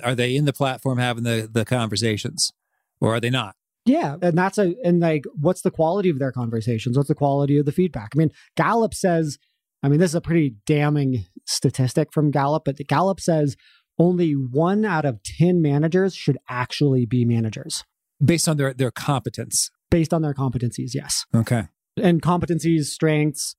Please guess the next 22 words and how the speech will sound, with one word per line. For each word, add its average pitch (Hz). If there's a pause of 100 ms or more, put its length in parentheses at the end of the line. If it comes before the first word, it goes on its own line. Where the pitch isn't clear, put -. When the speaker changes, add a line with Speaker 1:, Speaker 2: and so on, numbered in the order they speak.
Speaker 2:
it's 143
a 165
bit 214
of 185
a 165
black 147
box 143
when 143
you 135
try 131
to 123
figure 127
out, 127
well, 120
what, 120
what 147
are 143
they 123
determining 135
that 156
from? 165
Speaker 1:
Mm-hmm. 135